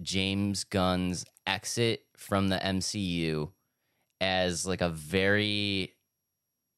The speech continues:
is, like, a very, like, dangle the fruit in front of your face kind of way to,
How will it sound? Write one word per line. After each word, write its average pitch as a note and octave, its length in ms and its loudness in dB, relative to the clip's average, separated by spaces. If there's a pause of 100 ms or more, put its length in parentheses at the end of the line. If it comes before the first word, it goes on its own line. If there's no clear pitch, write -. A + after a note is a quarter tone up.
(240)
is, G#2 180 0
like, G#2+ 160 4
a G#2 160 4
very, A2+ 480 2
like, F2 480 -2
dangle A2+ 480 -2
the G2+ 140 -2
fruit A2 440 -2 (200)
in G#2 160 -2
front A2 280 2
of G2+ 60 0
your F#2 160 -2
face F#2+ 400 -2
kind G2 260 0
of F2+ 120 2
way F2+ 320 0
to, E2+ 580 -2